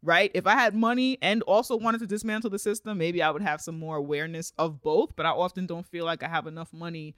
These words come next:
to care, to understand what the heck is going on. And then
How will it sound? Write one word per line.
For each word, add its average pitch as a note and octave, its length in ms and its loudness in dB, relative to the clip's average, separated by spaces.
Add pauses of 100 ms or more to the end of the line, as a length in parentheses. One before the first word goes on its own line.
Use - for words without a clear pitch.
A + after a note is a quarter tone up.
(120)
to G#3+ 100 0
care, G3+ 800 0
to - 200 -4
understand F3 1040 -4 (360)
what E3 300 2
the E3+ 120 -2
heck G3 240 -6
is F3 120 -6
going D#3+ 300 -10
on. A3 380 -2
And E3+ 200 -4
then F3+ 140 -2